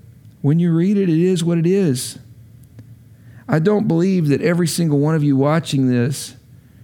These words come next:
should be at a point where you go, Okay, I'm choosing my job that God's called me to do over taking care of my parent who has cancer.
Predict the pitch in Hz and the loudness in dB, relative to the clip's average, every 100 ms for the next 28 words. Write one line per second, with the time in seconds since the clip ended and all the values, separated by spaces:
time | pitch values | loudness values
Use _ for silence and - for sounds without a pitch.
0 | - - - - 165 135 175 175 143 147 | -20 -20 -18 -4 -2 0 0 2 0 0
1 | 165 160 - 139 135 147 131 127 120 - | 0 0 0 2 2 2 2 2 0 -4
2 | - 135 135 196 175 131 - - - - | -4 -2 0 0 2 -2 -6 -20 -20 -20
3 | - 127 123 - 170 185 160 156 131 127 | -2 0 0 0 -2 0 0 2 2 2
4 | 117 156 196 202 180 180 180 180 - 170 | 2 2 2 0 0 0 0 -2 -2 0
5 | 175 185 185 - 156 175 151 143 139 - | 0 0 -2 -2 -2 0 0 0 -4 -8
6 | - - - - 151 147 131 143 165 175 | -20 -20 -20 -2 0 2 0 0 0 -2
7 | 156 147 147 143 139 135 143 147 123 123 | -2 0 2 2 0 0 0 2 0 0
8 | 117 127 127 143 127 110 - - | 0 0 -2 0 0 0 -4 -8